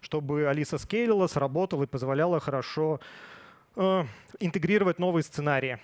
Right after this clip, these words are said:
Вот. А через год, в девятнадцатом году, опять же, примерно такая же ситуация была. Проходил мимо, мне сказали: «Ты ещё будешь за устройство отвечать в компании Яндекс». Я такой: «Ну, прикольно». И вот так я попал, э,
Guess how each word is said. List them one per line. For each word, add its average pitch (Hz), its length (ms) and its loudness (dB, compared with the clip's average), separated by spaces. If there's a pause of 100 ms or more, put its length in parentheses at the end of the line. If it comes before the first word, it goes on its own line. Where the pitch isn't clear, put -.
(140)
Вот. 160 220 0 (380)
А 160 220 0
через 180 260 -4
год, 285 320 -4
в 147 60 -10
девятнадцатом 165 540 -4
году, 214 400 0 (180)
опять 180 300 0
же, 170 80 -2
примерно 165 500 0
такая 165 240 0
же 147 100 -2
ситуация 214 460 0
была. 175 400 2 (300)
Проходил 160 340 0
мимо, 208 260 0
мне 165 160 -2
сказали: 160 360 0
«Ты 170 100 -4
ещё 165 180 -4
будешь 147 180 -4
за 143 100 -2
устройство 139 440 -4
отвечать 127 380 -4
в - 40 -20
компании 147 380 -4
Яндекс». 208 460 -2 (400)
Я 143 120 -2
такой: 139 280 -6
«Ну, 190 420 -4 (280)
прикольно». 226 640 0
И 151 120 -4
вот 196 160 -2
так 196 200 0
я 170 100 0
попал, 165 560 0 (180)
э, 143 300 0